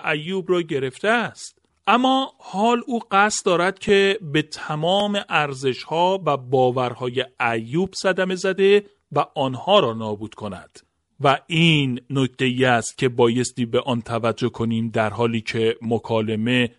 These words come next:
و گفتگوی او با دوستانش را مورد مطالعه و بررسی قرار می‌دهیم. شش، ایوب احساسش در مورد ارزش‌ها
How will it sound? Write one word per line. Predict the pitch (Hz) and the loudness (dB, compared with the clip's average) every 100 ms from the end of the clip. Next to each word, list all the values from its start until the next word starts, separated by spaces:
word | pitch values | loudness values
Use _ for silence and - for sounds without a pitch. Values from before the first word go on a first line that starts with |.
| _ - | _ -4
و | 123 | -4
گفتگوی | - 127 - 123 113 160 156 127 | 0 0 0 -2 -2 -2 2 2
او | - 165 170 190 202 - _ - | 2 2 4 4 2 -2 _ 2
با | 123 | 2
دوستانش | - 127 113 - 127 123 110 - | 2 -4 -4 -2 0 0 -2 -2
را | 120 113 110 - | 2 4 2 0
مورد | 117 110 110 | -2 -2 -2
مطالعه | 117 110 110 - 113 107 123 127 | -2 -2 -4 -2 -4 -4 -2 0
و | 120 120 113 - _ _ | 2 4 4 0 _ _
بررسی | 123 120 113 110 107 - 110 | -4 -2 -2 -6 -6 -6 -4
قرار | 113 107 101 | -2 -2 -2
می‌دهیم. | 104 101 95 101 92 78 _ _ _ _ - | -4 -6 -6 -8 -10 -14 _ _ _ _ -10
شش، | - 220 143 - - _ _ _ _ _ _ - | 2 2 2 -6 -16 _ _ _ _ _ _ 2
ایوب | 208 226 254 226 - _ - | 4 4 2 0 -6 _ 2
احساسش | 190 185 - - 208 202 214 196 185 - - 160 | 2 2 -2 0 2 2 0 0 0 -6 -8 0
در | 156 156 | 0 2
مورد | 151 151 175 175 170 - | 0 0 2 2 2 2
ارزش‌ها | 143 135 131 139 131 147 151 151 117 | 2 2 0 0 0 0 0 2 0